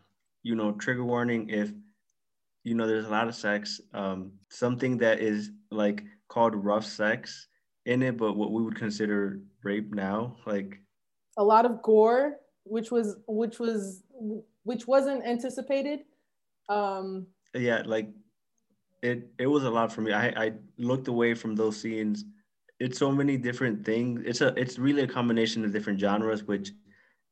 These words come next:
Speaker 1: is, um, you know, it's, it's good to watch those kind of things because, um, this is some,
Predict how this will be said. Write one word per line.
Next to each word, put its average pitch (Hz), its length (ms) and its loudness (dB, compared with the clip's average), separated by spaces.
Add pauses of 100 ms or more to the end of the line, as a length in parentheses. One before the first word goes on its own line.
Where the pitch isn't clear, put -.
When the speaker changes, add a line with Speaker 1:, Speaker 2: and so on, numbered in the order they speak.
Speaker 1:
is, 107 460 -4
um, 98 440 -6 (1120)
you 127 120 2
know, 113 180 2 (120)
it's, 117 300 -6
it's 113 180 -4
good 147 220 4
to 135 100 0
watch 107 340 2
those 123 260 0
kind 135 180 0
of 131 120 -6
things 135 180 0
because, 101 500 -2 (760)
um, 92 480 -2 (160)
this 127 320 -2
is - 100 -6
some, 123 300 -2